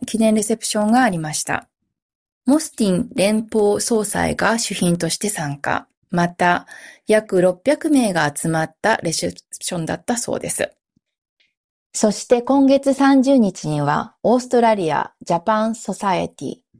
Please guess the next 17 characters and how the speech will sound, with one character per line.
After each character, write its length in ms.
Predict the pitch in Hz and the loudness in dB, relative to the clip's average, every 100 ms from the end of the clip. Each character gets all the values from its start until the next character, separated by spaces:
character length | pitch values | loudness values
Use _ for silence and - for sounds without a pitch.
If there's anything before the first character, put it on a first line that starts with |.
| _ _ _ _ - | _ _ _ _ -2
エ 260 | 226 254 | 2 2
ー 60 | 247 | 0
ジ 100 | 247 | 0
ェ 120 | 233 226 | 0 0
ー 40 | - | -2
エ 100 | 214 | -4
ス 300 | - 160 - | -4 -6 -6
主 160 | - | -8
催 340 | 165 175 160 156 | -6 -4 -4 -4
の、 240 | 156 170 - - - _ | -4 -6 -10 -20 -20 _
こ 140 | - 190 | -6 -2
ち 160 | 240 | 2
ら 100 | 240 | 2
も 120 | 233 | 4
ま 160 | 226 226 | 2 2
た 180 | 226 214 | 2 2
六 140 | 214 | 2